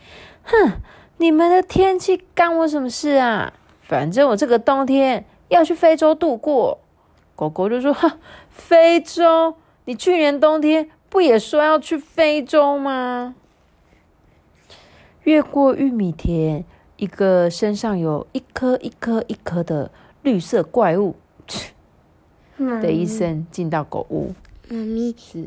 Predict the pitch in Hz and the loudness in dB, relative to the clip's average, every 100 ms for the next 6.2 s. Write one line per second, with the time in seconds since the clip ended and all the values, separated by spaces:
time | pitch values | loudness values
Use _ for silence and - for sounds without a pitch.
0 | - 302 285 262 233 - 269 - 262 226 | -6 -6 -4 -6 -4 -8 -6 0 0 2
1 | 220 370 370 349 - _ - 151 151 170 | -2 -6 -12 -12 -14 _ -12 -8 -6 -4
2 | 170 151 147 156 - 190 175 156 151 - | -4 -4 -6 -8 -6 -4 -2 -4 -8 -14
3 | - - - 359 320 269 311 - 302 277 | -20 -18 0 4 4 2 -2 -2 -2 0
4 | 294 247 226 214 233 220 214 208 202 180 | 0 2 2 2 0 0 -2 0 2 2
5 | 175 165 - _ - - 208 208 - 147 | 0 -6 -12 _ -6 0 0 0 -2 -4
6 | - - | -6 -14